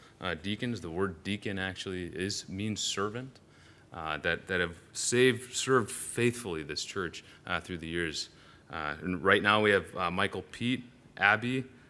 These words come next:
Nadia, Siobhan, Annie, and Katie. And especially a-, at a time, a, a time like this where we're doing the serving schedule, or I sh-, I shouldn't say we, uh, <laughs> they are doing the serving schedule. I get no credit for that at all.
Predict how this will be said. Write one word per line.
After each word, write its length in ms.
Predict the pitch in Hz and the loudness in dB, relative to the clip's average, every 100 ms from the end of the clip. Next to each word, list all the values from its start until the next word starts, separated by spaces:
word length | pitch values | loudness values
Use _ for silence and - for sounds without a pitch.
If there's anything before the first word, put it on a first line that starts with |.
| - - | -20 -4
Nadia, 540 | 92 101 117 131 131 110 - - - - | 2 2 4 2 -2 -6 -18 -20 -20 -10
Siobhan, 560 | - 104 95 104 123 127 - - _ - - - - | -2 0 0 0 -2 -4 -12 -20 _ -16 -14 -12 -4
Annie, 480 | 98 110 120 127 - - - - | 0 0 0 -2 -6 -20 -18 -10
and 160 | 87 | -8
Katie. 440 | - 104 120 143 143 - _ _ _ _ _ - - - - - - | -2 0 0 -4 -8 -16 _ _ _ _ _ -20 -20 -20 -20 -20 -12
And 80 | 104 | -6
especially 400 | - 156 151 131 | 2 4 6 6
a-, 180 | 135 131 | 6 6
at 120 | 123 | 4
a 40 | |
time, 340 | 104 120 127 107 | 6 6 6 6
a, 280 | 104 95 98 | 2 2 0
a 40 | |
time 300 | - 110 117 | -2 -2 0
like 180 | 101 87 | 0 2
this 340 | 113 - - | 2 2 -2
where 240 | 98 87 82 - | 0 0 -2 -8
we're 80 | 85 | -6
doing 200 | 95 82 | -4 -6
the 80 | |
serving 360 | - 131 131 120 | -4 -2 0 0
schedule, 380 | - 127 120 120 | 0 0 0 0
or 260 | 110 80 76 85 | -2 -2 -6 -10
I 80 | 92 | -10
sh-, 140 | - - | -10 -12
I 80 | 90 - 87 | -12 -10 -12
shouldn't 240 | - - 90 | -10 -10 -8
say 120 | 87 | -6
we, 300 | 80 92 80 - - - | -6 -4 -6 -10 -20 -12
uh, 180 | 80 78 | -6 -4
<laughs> 20 | |
they 240 | 87 120 147 | -4 2 4
are 80 | 117 | 4
doing 200 | 101 87 | 2 -2
the 80 | |
serving 340 | 87 98 82 80 | -4 -2 -2 -4
schedule. 360 | - 85 90 | -2 -2 -2
I 60 | 90 | -2
get 160 | 98 85 | -2 -6
no 120 | 78 | -6
credit 260 | 85 80 | -6 -8
for 80 | 78 | -6
that 140 | 87 80 | -4 -4
at 80 | |
all. 300 | 85 98 76 | -4 -6 -8